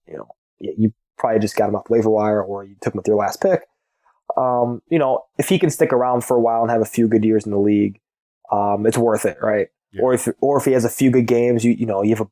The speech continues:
Speaker 1: big sell high candidate on your hands. So, um, you know, it's gonna be really interesting to see what he does and what that offense truly looks like. Um, you know, who, who's, who's <laughs> touching the rock there in the backfield? I mean,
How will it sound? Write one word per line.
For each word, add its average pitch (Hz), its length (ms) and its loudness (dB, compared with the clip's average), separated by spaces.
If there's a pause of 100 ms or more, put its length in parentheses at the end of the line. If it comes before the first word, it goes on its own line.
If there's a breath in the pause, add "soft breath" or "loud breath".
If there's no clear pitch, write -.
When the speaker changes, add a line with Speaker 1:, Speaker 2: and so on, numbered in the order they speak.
Speaker 1:
big 127 200 2
sell 120 240 -2
high 110 180 -2
candidate 101 400 -6
on - 120 -14
your 110 160 -10
hands. - 260 -18
So, 110 340 0 (420)
um, 113 480 -2 (320)
you 147 80 0
know, 120 340 0
it's - 160 0
gonna 226 100 2
be 202 60 2
really 151 180 2
interesting 135 260 0
to 107 40 0
see 120 200 2
what 113 180 2
he 113 120 0
does 113 360 0
and 107 120 -2
what 110 120 0
that 110 120 0
offense 110 460 -2
truly 143 420 2
looks 120 300 -2
like. 113 380 -2 (600)
Um, 107 540 -2 (340)
you 123 120 0
know, 107 240 0 (180)
who, 131 360 0
who's, 123 380 0 (500)
who's 143 200 2
<laughs> - 20 -6
touching - 380 0
the 160 140 2
rock 123 420 -2
there 107 160 2
in 110 80 -2
the 113 60 0
backfield? 113 640 -2
I 117 40 0
mean, 117 360 -2